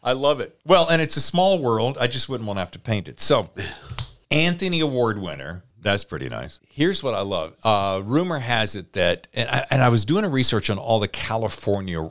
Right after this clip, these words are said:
thriller writers, crime writers like yourself. And I'm like, "Okay, well, there's Michael Conley, there's Bob Crace, there's, yeah, James Ellroy, as far back as Raymond Chandler." And I'm like,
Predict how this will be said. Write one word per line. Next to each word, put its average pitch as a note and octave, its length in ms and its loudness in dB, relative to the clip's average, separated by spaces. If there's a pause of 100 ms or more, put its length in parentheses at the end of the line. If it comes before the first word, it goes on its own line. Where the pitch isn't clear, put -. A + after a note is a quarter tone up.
(160)
thriller F#2 400 -2
writers, C#2+ 420 -2
crime A2 340 0
writers C#2+ 380 -6
like D#2 160 -10
yourself. D2 440 -4
And F#2 120 -2
I'm E2 80 -2
like, E2 220 -4
"Okay, F#2+ 260 -4
well, F#2 320 4
there's E2 260 -6
Michael - 280 -8
Conley, G2 640 0
there's F2 240 -4
Bob B1+ 200 -8
Crace, F#2+ 640 -2
there's, C#2+ 420 -4 (100)
yeah, G2 200 -2 (300)
James F#2+ 320 -2
Ellroy, G2 840 -4 (200)
as - 120 -8
far G#2 200 0
back F2+ 240 -2
as F2 200 0
Raymond D#2 260 -2
Chandler." A#2 320 2
And G2 100 0
I'm F#2 140 0
like, F2+ 200 -4